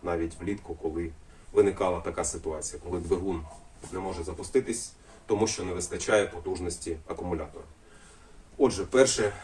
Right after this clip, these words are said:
на що хочу звернути вашу увагу, це на те, що вони відрізняються своїм виконанням,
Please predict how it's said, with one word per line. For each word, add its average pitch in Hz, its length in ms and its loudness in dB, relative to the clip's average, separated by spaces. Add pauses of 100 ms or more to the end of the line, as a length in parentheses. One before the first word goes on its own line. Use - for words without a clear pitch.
на 107 100 4
що 107 180 -2
хочу 104 240 -2
звернути 101 380 2
вашу 98 300 0
увагу, 107 420 2
це 107 160 2
на 101 80 2
те, 110 200 6
що 107 180 0
вони 101 220 0
відрізняються 92 1040 0
своїм 95 360 -2
виконанням, 104 640 4